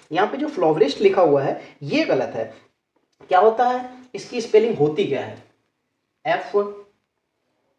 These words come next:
एल ओ आर आई एस टी, फ्लोरिस्ट होता है, ठीक है। चलिए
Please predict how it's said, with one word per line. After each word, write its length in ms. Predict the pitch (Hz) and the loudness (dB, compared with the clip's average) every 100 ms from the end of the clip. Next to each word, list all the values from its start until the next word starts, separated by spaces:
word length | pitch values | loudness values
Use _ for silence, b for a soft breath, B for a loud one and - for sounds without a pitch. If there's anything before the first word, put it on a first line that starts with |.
| _ _ _ _ _ _ _ _ - | _ _ _ _ _ _ _ _ -4
एल 420 | 165 180 190 196 - _ _ _ _ _ _ _ _ _ _ _ _ | -2 -2 -4 -6 -10 _ _ _ _ _ _ _ _ _ _ _ _
ओ 460 | 156 165 170 180 185 185 - _ - | -6 -4 -4 -6 -8 -14 -20 _ -6
आर 560 | 147 156 165 165 - - | -4 -2 -4 -6 -12 -10
आई 480 | 147 151 151 156 - | -6 -6 -6 -10 -10
एस 440 | 151 147 143 - _ | -8 -6 -8 -10 _
टी, 240 | 170 147 - B B _ | -10 -10 -12 B B _
फ्लोरिस्ट 460 | 180 185 240 - 147 | -2 2 2 0 -6
होता 200 | - 131 | -6 -8
है, 220 | 117 - _ _ _ _ _ | -12 -18 _ _ _ _ _
ठीक 140 | 226 - | -8 -6
है। 260 | - - _ _ _ _ _ _ _ _ _ _ _ _ 131 _ _ _ _ _ _ _ _ _ _ | -10 -12 _ _ _ _ _ _ _ _ _ _ _ _ _ _ _ _ _ _ _ _ _ _ _
चलिए 340 | - 123 123 | -16 -14 -14